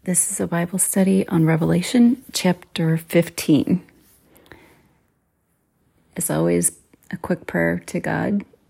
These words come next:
for help in understanding things that are written in Revelation. Dear God, please help us understand this as we go through it and bring to mind anything that you want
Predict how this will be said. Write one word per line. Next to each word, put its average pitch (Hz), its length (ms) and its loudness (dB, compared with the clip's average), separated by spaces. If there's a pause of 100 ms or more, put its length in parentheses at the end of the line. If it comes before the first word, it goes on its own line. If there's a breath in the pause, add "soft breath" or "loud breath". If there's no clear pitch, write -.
(120)
for 165 540 -2
help 196 420 -2
in 175 140 2
understanding 170 1040 0 (680 soft breath)
things 175 300 2
that 165 160 -2
are 160 120 0
written 160 540 0 (200)
in 170 140 2
Revelation. 156 680 -2 (760 loud breath)
Dear 180 140 0
God, 175 260 2
please 185 260 0
help 170 360 -4
us 180 240 -2
understand 180 560 0
this 226 200 0 (100)
as 165 160 -2
we 156 80 0
go 165 160 0
through 185 360 -4
it 190 260 -2
and 170 200 0
bring 190 260 2
to 240 100 -2
mind 190 480 2 (160)
anything 175 720 2
that 151 420 -2 (680 loud breath)
you 165 280 4
want 160 540 0